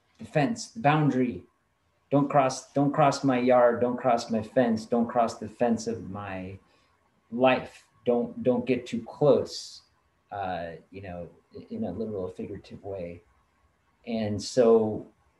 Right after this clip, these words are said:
we, we really are deep into boundaries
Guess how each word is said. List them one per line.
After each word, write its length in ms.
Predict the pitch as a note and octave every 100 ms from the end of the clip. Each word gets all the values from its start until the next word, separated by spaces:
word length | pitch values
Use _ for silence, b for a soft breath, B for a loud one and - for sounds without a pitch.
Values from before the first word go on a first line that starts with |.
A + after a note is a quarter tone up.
| _ _
we, 380 | B2 C3 C3 B2+
we 180 | A#2+ C#3+
really 320 | D#3+ A3 F#3+
are 140 | C#3+
deep 360 | A2 C3+ C#3 - -
into 580 | A#2+ A#2 A2+ A2+ G2+ F#2
boundaries 800 | D#2+ E2+ F2 F2+ F#2 F2 F2 -